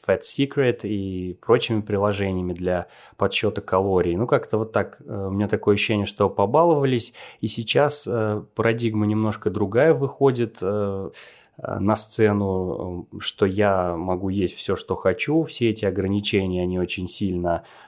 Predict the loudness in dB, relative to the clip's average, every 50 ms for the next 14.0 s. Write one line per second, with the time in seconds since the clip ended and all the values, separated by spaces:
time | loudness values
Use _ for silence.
0 | -4 -2 -2 0 0 0 -2 -2 -2 -4 -4 -6 -6 -6 -4 0 2 2 2 0
1 | 0 -2 -2 -4 -4 -2 0 0 2 6 6 6 6 4 2 0 -4 -4 -2 -2
2 | -2 -2 -4 -4 -4 -2 -4 -4 -4 -6 -8 -6 -4 -2 0 0 -2 0 0 2
3 | 2 2 2 2 0 0 -2 -2 -2 0 2 2 2 2 0 0 -2 0 -2 -2
4 | -2 -2 -4 -4 -2 0 0 0 -2 -2 -4 -6 -6 -6 -6 -6 -4 -2 2 2
5 | 2 2 0 -4 -4 -2 -2 0 0 0 -2 -4 -6 -6 -2 0 2 2 0 0
6 | -2 -4 -2 0 0 0 0 0 -2 -2 -2 -4 -10 -14 -12 -8 -6 -6 -2 2
7 | 4 4 4 2 -2 -4 -2 -2 0 0 2 2 0 0 0 -2 0 0 -2 -2
8 | -2 -4 -6 -4 -4 -6 -6 -8 -16 -20 -20 -16 _ -6 -4 -2 0 2 2 2
9 | 2 2 -2 -2 0 0 0 0 -2 -4 -2 0 0 0 0 -2 -4 -6 -8 -10
10 | -6 -2 0 0 2 4 4 4 2 2 0 -2 -2 -4 -6 -14 -20 -20 -16 -8
11 | -4 -2 -2 0 0 0 0 -2 -2 2 4 4 4 4 0 -4 -2 0 0 0
12 | 0 0 -2 -4 -4 -2 0 0 0 -2 -4 -10 -8 -2 0 0 2 0 -2 -6
13 | -14 -12 -8 -6 -6 -6 -8 -12 -14 -10 -4 -2 -2 0 -2 -4 -8 -14 -16